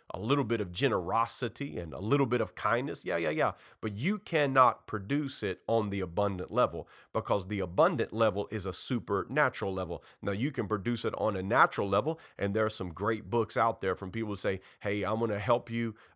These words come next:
uh, be more generous, and I wanna help you have joy in your life, and I wanna help you find your peace on the natural level." And they can give you some good tools and some good habits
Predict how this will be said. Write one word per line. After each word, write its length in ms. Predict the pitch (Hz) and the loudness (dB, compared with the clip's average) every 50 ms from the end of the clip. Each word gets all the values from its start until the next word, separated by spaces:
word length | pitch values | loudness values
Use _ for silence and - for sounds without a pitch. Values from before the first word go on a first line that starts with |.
| - | -6
uh, 420 | - 98 95 90 90 90 - 101 104 | -4 -4 -2 -2 -4 -4 -4 -6 -6
be 200 | 98 95 123 135 | -4 -2 -2 0
more 220 | 131 123 117 117 113 | 0 0 0 0 -2
generous, 520 | 104 101 123 123 113 101 92 87 82 - | -2 -2 -2 0 0 0 -2 -2 -4 -6
and 80 | - 82 | -4 -2
I 40 | 101 | -2
wanna 180 | 113 113 110 | -2 -2 -2
help 220 | 113 127 117 90 120 | 0 -2 -2 0 0
you 80 | 120 | -2
have 120 | 117 107 104 | -2 -2 -2
joy 340 | 95 98 117 117 120 113 | -2 -2 0 2 2 2
in 100 | 113 117 | 0 0
your 100 | 113 110 | 0 0
life, 400 | 110 120 120 110 101 95 87 - | 2 4 4 4 4 2 -2 -6
and 160 | - 87 85 87 | -8 -8 -4 -2
I 40 | |
wanna 260 | 107 117 120 113 110 120 | 0 0 0 0 0 0
help 180 | 131 113 113 | -2 -2 -2
you 100 | 113 113 | -4 -8
find 460 | 104 - - 110 107 117 120 117 110 | -6 -4 0 2 2 2 2 0 -2
your 140 | 113 120 117 | -2 -4 -4
peace 360 | 107 - 135 131 117 101 - - - - - - - | -4 -2 -2 -2 -2 -4 -6 -10 -16 -20 -20 -8 0
on 200 | - 127 131 120 | 2 2 2 4
the 80 | 110 110 | 2 0
natural 500 | 113 120 123 120 120 - - 135 117 120 | 2 2 2 2 0 0 -2 -2 0 2
level." 260 | 131 151 165 120 101 101 | 4 4 4 4 2 0
And 80 | 101 | 0
they 120 | 113 123 127 | 0 -2 -4
can 180 | - 123 107 | -4 -6 -4
give 180 | 104 120 131 123 | -2 -2 -2 -2
you 60 | 113 | -2
some 240 | - - 92 98 95 | -4 -6 -6 -6 -4
good 260 | 101 135 131 113 95 | -2 -2 -2 -2 -4
tools 400 | - 131 135 135 120 107 92 - | -2 -2 0 0 0 -2 -4 -6
and 120 | 101 92 | -8 -8
some 160 | - 95 98 92 | -8 -8 -6 -2
good 180 | 113 131 120 | -2 -2 -2
habits 400 | 110 123 127 127 113 98 90 - | 0 2 2 2 2 2 -2 -8